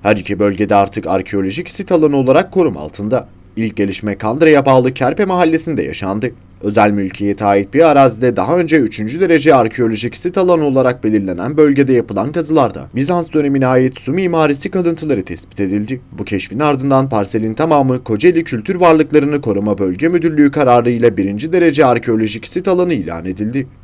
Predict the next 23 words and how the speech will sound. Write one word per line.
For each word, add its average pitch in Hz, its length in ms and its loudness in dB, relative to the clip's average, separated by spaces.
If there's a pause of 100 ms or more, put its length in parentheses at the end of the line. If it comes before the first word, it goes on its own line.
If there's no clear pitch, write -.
(200)
Resmi 104 360 -2
gazetede 104 440 0
yayımlanan 95 560 -2
kararla 143 380 4
birlikte 127 440 -2
bölgede 104 360 2
yapılaşmaya 101 680 -2
kesin 160 260 -8
olarak 160 380 2
izin 160 280 -4
verilmeyecek. 98 600 -4 (400)
Yalnızca 98 540 -2
bilimsel 87 400 -4
amaçlı 151 340 -2
kazılar 131 380 -2
yapılabilecek. 95 720 -6 (140)
Altyapı 98 340 0
çalışmaları 90 600 -4
ise 127 240 0
koruma 113 360 -2
kurulunun 170 520 2
değerlendirilmesine 156 920 2
sunulacak. 104 580 -4